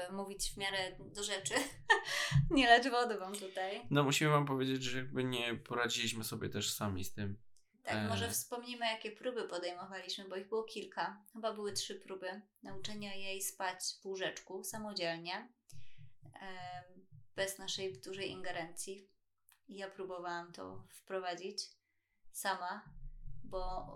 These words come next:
Speaker 1: e, <laughs> mój mąż stwierdził, że się tego nie podejmie. No i była jedna metoda, wkładanie, wyciąganie z łóżeczka.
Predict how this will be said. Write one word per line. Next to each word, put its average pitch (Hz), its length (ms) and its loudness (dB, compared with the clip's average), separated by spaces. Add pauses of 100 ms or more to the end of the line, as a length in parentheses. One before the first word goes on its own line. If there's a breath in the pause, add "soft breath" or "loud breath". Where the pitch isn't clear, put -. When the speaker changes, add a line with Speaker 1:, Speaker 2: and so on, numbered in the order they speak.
(140)
Speaker 1:
e, 185 40 -6
<laughs> - 540 -2
mój - 160 -2
mąż 202 180 -2
stwierdził, 196 420 -2
że 220 100 -2
się - 140 4
tego 196 220 0
nie 247 160 0
podejmie. 196 640 -10 (580 loud breath)
No 220 120 -4
i 233 100 -4
była 240 160 4
jedna 226 300 2
metoda, 208 440 0
wkładanie, 202 500 2
wyciąganie 185 580 -2
z - 60 -8
łóżeczka. 185 640 -6